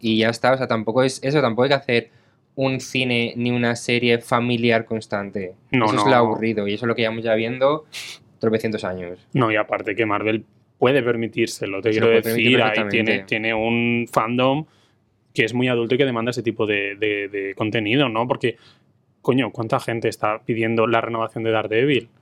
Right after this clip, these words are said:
Speaker 2: Y Daredevil era muy heavy, Daredevil, mm, había sexo, Daredevil había sangre y en Daredevil había de todo, ¿no?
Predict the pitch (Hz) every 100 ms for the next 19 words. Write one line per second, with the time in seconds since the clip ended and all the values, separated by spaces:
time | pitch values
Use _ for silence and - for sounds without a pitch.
0 | _ _ _ _ _ - 120 117 113 113
1 | 113 113 123 127 123 - 113 143 165 110
2 | 107 113 120 123 123 113 120 110 113 110
3 | 123 123 160 160 170 123 113 113 117 117
4 | 113 - 113 123 147 165 123 107 107 107
5 | 113 127 131 151 110 101 135 156 104 113
6 | 202